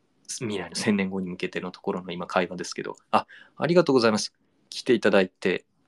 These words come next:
ありがとうございます。ありがとうございます。では、あの、まあ、勝手にまたその千年後どうなってるかっていう、あの、地球は千年後、目を覚ましたら千年後どういうふうになってるかっていう話を今しているところです。あ、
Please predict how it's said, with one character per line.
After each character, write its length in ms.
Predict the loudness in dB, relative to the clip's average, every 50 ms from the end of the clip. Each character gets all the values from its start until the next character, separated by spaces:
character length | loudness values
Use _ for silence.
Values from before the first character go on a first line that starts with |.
| _ _
あ 120 | -12 -12 -12
り 80 | -12 -14
が 80 | -12
と 100 | -10 -8
う 40 | -6
ご 40 | -6
ざ 80 | -4 -4
い 40 |
ま 100 | -4 -4
す。 320 | -6 -6 -6 -8 -8 -8 -8 -8
あ 60 | -8
り 80 | -6
が 60 | -6 -8
と 100 | -6 -6
う 40 |
ご 0 |
ざ 80 | -6 -6
い 40 | -6
ま 80 | -6
す。 160 | -8 -8 -6 -6 -4 -4 -4 -6 -6 -6 -8 -8 -6 -6 -6 -8 -8 -10 _ _ _ _ _ _ _ _ _ _ _ _ _ _ _ _ _ _ _ _ _ _ _ _ _ -8
で 200 | 0 2 4 4
は、 260 | 6 4 2 0 -4 _
あ 140 | -4 -2 -2
の、 200 | -2 -2 -4 -4 -4
ま 100 | -4 -4
あ、 20 |
勝 140 | -4 -4 -4
手 80 | -2 0
に 80 | 0
ま 140 | 2 2 2
た 160 | 2 2 0
そ 120 | 2 0 0
の 80 | -2
千 280 | -2 -2 -4 -2 0 0
年 140 | 2 2 2
後 100 | 2 2
ど 120 | 2 2
う 40 | 2
な 80 | 2 0
っ 60 | 0
て 80 | -2
る 60 | -2 0
か 140 | 0 0
っ 80 | 0 0 _ _
て 80 | -4 -2
い 180 | -2 -2 -4 -6
う、 80 | -10 -14 _ _ _ _ _ _
あ 140 | -4 -2 -2
の、 480 | -2 -4 -8 -10 -10 -10 -10 -10 -12 -14 _ _
地 140 | -10 -10 -6
球 160 | -2 0 2
は 80 | 2 2
千 160 | 0 0 0
年 140 | 0 0 0
後、 220 | 0 0 -2 -2 _ _ _ _ _ -20 -20 _ _ _ _ _ _ _ _ _ _ _
目 100 | -4 -2 -2
を 40 |
覚 140 | -2 -2 -2
ま 100 | -2 -2
し 60 | 0
た 60 | 0 0
ら 60 | 0
千 160 | 0 0 -2
年 120 | 0 0
後 100 | -2 -2
ど 120 | 0 0 0
う 40 | 0
い 40 |
う 20 | 0
ふ 60 | -2
う 40 | -2
に 60 | -2
な 80 | -2 -2
っ 60 | -4
て 80 | -6
る 60 | -8 -6
か 140 | -6 -8
っ 140 | -8 -8 _
て 100 | -8 -6
い 40 | -4
う 20 |
話 320 | -2 0 0 0 0 0 -2
を 60 | -4
今 140 | -6 -8 -10
し 100 | -12 -10
て 80 | -10 -10
い 20 |
る 80 | -12 -12
と 100 | -12 -12
こ 100 | -12 -12
ろ 80 | -12
で 80 | -12 -14
す。 140 | -16 -18 _ _ _ -2
あ、 140 | -2 -2